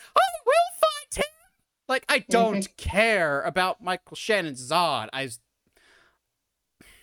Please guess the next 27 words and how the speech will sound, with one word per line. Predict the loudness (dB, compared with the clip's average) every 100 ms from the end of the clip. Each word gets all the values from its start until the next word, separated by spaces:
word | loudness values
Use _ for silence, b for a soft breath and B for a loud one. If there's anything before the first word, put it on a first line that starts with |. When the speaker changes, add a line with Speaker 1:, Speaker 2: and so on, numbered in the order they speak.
| b b _ _
Speaker 1:
he's | -6 -4 -4
just | -4 0 0 -2 _
there. | -20 -6 0 2 0 -2 -6 -12 _ _ _
Like, | -4 -4 -4 _ _ _ _ _
whatever. | -8 -2 0 -2 -4 -4 -2
Oh, | -2
snap, | -2 0 -2 -2
you're | -6
gone. | -2 0 0 -2 -6 _
Bye. | 0 2 0 -2 -4 -6
I | -4
wish | -2 -2 -4
you | -8 -10
were | -10 -10 -2
not | -2 -2
in | -6
this | -8 -10
movie, | -12 -12 -14
period. | -8 -8 -6 -6
I | -8
wish | -8 -8
you |
were | -10
Brainiac | -8 -6 -6 -8 -10 -12 -14
instead. | -10 -8 -6
But | -8 -8
Faora, | -4 0 2 2 -2